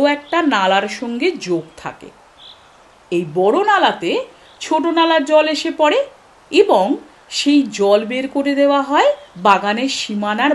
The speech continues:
বাইরে কোনো এক নদীতে। সাধারণত এই বড় নালাগুলি সাত আট ফুট গভীর এবং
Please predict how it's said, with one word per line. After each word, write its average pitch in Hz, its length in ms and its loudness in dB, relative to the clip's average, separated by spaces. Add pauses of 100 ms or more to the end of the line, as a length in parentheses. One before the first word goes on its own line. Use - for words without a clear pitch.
বাইরে 185 420 0 (340)
কোনো 233 260 -2
এক 147 220 -10
নদীতে। 160 440 -12 (1700)
সাধারণত 330 800 0 (580)
এই 226 120 -2 (160)
বড় 208 260 4 (100)
নালাগুলি 330 640 4 (200)
সাত 240 480 0
আট 247 220 2
ফুট 247 260 -10 (140)
গভীর 190 420 4 (520)
এবং 453 220 4